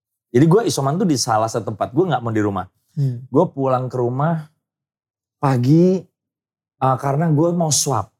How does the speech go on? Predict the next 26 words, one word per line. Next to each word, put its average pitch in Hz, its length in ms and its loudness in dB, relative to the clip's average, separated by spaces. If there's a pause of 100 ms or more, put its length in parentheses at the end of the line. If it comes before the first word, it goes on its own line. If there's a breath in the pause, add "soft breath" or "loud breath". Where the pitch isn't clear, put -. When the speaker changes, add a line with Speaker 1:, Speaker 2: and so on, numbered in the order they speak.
(240)
Speaker 2:
Oke. 127 300 -6 (240)
Speaker 1:
Gue 120 320 0
pengen 151 320 0
menghadiahi 117 720 -2
diri 113 260 -2
gue 110 300 -4 (720)
dengan 113 300 0
swab 110 380 -6
dari 101 320 -2
ulang 95 260 -6
tahun 92 220 -14
gue. 90 160 -12 (180)
Speaker 2:
Hmm. 127 420 -10
Speaker 1:
Gue 123 220 2
pulang 127 240 0
ke 139 80 -2
sini, 262 140 2
gue 330 160 4
nggak 339 220 0
masuk 339 260 -2
ke 330 120 -4
rumah. 285 420 -2 (580)
Gue 196 180 2
hanya 247 200 2
di 214 80 2
teras, 185 600 -4